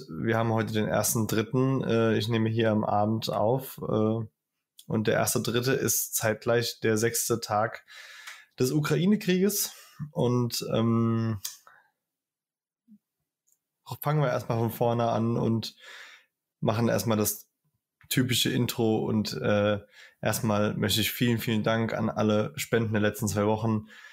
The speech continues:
sagen. Das waren zum einen zehn Euro mi-, bei, über PayPal mit der Nachricht nochmals vielen Dank,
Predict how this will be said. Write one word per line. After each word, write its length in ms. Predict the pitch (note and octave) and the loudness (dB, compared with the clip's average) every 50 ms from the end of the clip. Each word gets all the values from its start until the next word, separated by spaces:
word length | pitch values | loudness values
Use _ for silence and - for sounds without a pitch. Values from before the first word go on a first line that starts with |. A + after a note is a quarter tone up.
| - _ - | -20 _ -12
sagen. 480 | - A2 G2+ G2+ G2+ G#2 G#2+ G#2+ G#2+ | -4 -2 0 0 0 0 0 -2 -2
Das 200 | G#2+ G#2 - - | -2 -2 -2 0
waren 420 | A2 G#2+ G#2 G2+ G#2 G#2+ G#2+ G#2+ G#2 | 0 2 2 2 2 0 -2 -2 -2
zum 180 | - A#2+ A2 | -2 -2 0
einen 300 | - - G#2 G#2 G#2+ G#2+ | 0 2 2 2 2 0
zehn 220 | - - A#2 A2+ - | 0 0 0 0 0
Euro 560 | - - A2 A2 G#2+ A2+ A2 A2 A2 - - - - - _ _ - | 0 0 0 2 2 2 2 2 0 -2 -10 -20 -20 -20 _ _ -6
mi-, 240 | - B2 B2+ D3 D3+ | -4 -2 -2 -2 -4
bei, 220 | C3+ - A2+ A2 | -2 -2 0 2
über 260 | G#2+ G#2+ A2+ A2+ G#2 - | 2 2 2 0 0 2
PayPal 640 | - B2 B2 B2 - A#2+ G#2+ G#2 G#2+ G#2+ G#2+ G#2+ - | 0 0 0 0 0 0 2 4 4 2 0 0 -2
mit 160 | C3 A#2+ A2 | -4 -2 0
der 80 | A2+ G#2+ | 2 2
Nachricht 460 | G#2+ G#2 G#2+ A2 A2 A2 G#2 - - | 4 4 2 2 0 0 -2 0 0
nochmals 420 | A#2 G#2 G2 A2+ A2 G#2+ G#2 - | -2 -2 0 0 0 2 0 -2
vielen 320 | - - - C3 B2+ B2 A#2 | -2 0 2 2 2 2 0
Dank, 420 | B2 A#2+ A#2 A#2+ A#2+ A#2 - | 0 0 2 0 -2 -4 -6